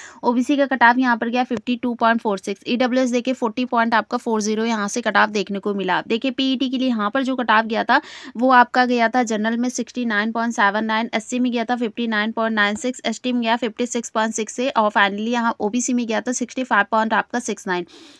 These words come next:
दो हज़ार अठारह दे-, फिफ्थ डीवी का यहाँ पे जो कट ऑफ है वो देखने को मिला था। अंतर की बात करें तो जनरल में जो अंतर है वो देखिए आपका यहाँ पे डीवी में जो अंतर है वो है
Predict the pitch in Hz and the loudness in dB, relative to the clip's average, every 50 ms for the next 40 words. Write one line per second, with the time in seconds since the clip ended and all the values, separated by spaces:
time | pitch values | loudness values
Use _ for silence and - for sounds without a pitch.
0 | _ _ 233 262 277 277 269 269 269 262 254 - 254 240 226 240 254 240 226 247 | _ _ 2 2 4 4 6 6 6 4 4 4 4 4 4 4 0 0 -2 -2
1 | 240 240 - - 269 262 - - 277 240 262 247 226 254 254 - 254 247 247 247 | -2 -2 -2 -2 -4 -2 2 2 2 2 2 0 0 -2 -2 0 -2 0 0 0
2 | 240 226 233 247 233 254 254 - 240 214 233 220 226 - 240 226 220 240 226 240 | 0 0 -2 -2 -4 -4 -4 -4 0 2 2 2 2 0 -4 -2 -2 -2 -2 -2
3 | 233 226 240 233 226 254 240 226 220 214 220 220 220 262 269 254 226 214 233 233 | -2 -2 -4 -4 -2 -2 -2 -2 0 0 -2 0 2 2 2 2 2 0 -2 -2
4 | 226 - 254 233 233 220 226 - 233 214 226 233 - 247 214 214 208 202 220 233 | -2 -2 0 2 2 2 2 -2 -4 -4 -4 -4 -4 -4 -4 -2 -2 0 -2 -2
5 | 233 247 233 240 240 220 202 196 - 240 226 233 214 233 233 214 220 208 - 254 | -2 -2 -2 -2 -2 -4 -4 -4 -4 -2 -2 -2 -2 -2 -2 -2 -2 -2 0 -2
6 | 262 - - - - - - - 240 - - - 254 254 254 254 254 277 277 247 | -2 -2 -8 -18 -20 -10 4 4 4 4 4 2 2 4 2 2 4 2 0 2
7 | 214 226 - 202 226 247 254 262 262 233 262 247 226 220 - 233 233 240 240 226 | 0 -2 -2 0 2 2 2 2 2 2 0 0 0 0 0 2 2 2 2 2
8 | 226 240 254 254 254 254 | 0 0 0 2 0 0